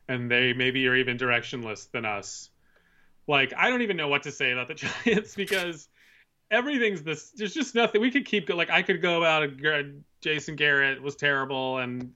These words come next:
he's <laughs> has a terrible offense and he's bad and Daniel Jones is, like, shows you a few things, but it's mostly been bad. And Joe Judge, I think, has some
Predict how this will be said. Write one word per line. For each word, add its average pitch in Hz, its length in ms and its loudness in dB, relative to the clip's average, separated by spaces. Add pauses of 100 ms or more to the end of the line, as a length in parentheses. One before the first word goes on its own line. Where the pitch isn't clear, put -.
(100)
he's 139 840 -4 (220)
<laughs> - 160 -12
has - 340 4
a 247 40 -2
terrible 208 480 2
offense 175 640 -4 (480)
and 175 360 -2
he's 165 240 -10
bad 160 540 0
and 139 320 -4 (220)
Daniel 175 300 2
Jones 165 580 2
is, 156 160 -4
like, 151 300 2 (340)
shows 175 400 2
you 170 80 6
a 147 40 0
few 175 200 2
things, 165 460 2
but 151 160 2
it's 147 160 0
mostly 160 260 0
been 156 200 0
bad. 151 420 8
And 131 280 0
Joe 165 280 4
Judge, 160 420 4
I 156 160 2
think, 147 300 -2
has 151 160 2
some 147 160 -6